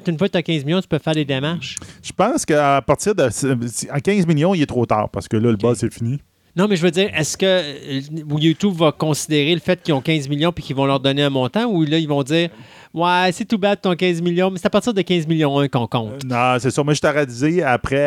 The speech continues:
Speaker 2: euh, tu sais, après un million, là, puis tu voyais qu'il y a un buzz, là, c'est là qu'il aurait dû, là, il aurait pu spéculer. Il a
Speaker 1: Ouais.
Speaker 2: dit, « Garde, » a dit, « Moi, le garde, ça va monter, ça va juste monter. » Puis il dit, «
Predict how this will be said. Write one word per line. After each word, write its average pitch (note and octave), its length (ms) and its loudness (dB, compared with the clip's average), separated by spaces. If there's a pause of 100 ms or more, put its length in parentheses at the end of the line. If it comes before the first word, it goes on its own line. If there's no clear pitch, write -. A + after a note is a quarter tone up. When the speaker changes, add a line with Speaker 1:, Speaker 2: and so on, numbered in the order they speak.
Speaker 2:
euh, A2+ 240 0
tu G#2 80 -8
sais, C#3+ 100 0
après C3+ 260 -2
un C3 80 2
million, A#2+ 420 0
là, C3+ 120 0
puis - 100 -20
tu G2+ 60 -10
voyais A2 200 0
qu'il B2+ 80 2
y A#2 40 4
a G#2+ 40 4
un G2+ 60 2
buzz, A2 440 0
là, A2+ 60 -6 (280)
c'est A2+ 180 0
là A#2+ 160 2
qu'il B2 140 0
aurait G#2 160 0
dû, G2+ 180 -6
là, A2+ 160 2
il A#2 120 -2
aurait G#2 140 -2
pu - 140 -12
spéculer. G#2 480 -4
Il A2+ 100 0
a G2+ 40 0
Speaker 1:
Ouais. G2+ 60 -2
Speaker 2:
dit, « G2+ 100 -8
Garde, » A#2 320 0
a G#2+ 40 -2
dit, « G2 460 -6
Moi, A2+ 320 0
le A#2 80 0
garde, A2+ 300 0
ça A#2 100 -2
va A2+ 140 0
monter, A#2 360 0
ça A2+ 140 -2
va G#2 180 2
juste A2+ 240 -2
monter. » A2+ 400 0
Puis A2 100 -8
il - 20 -16
dit, « G2 200 -8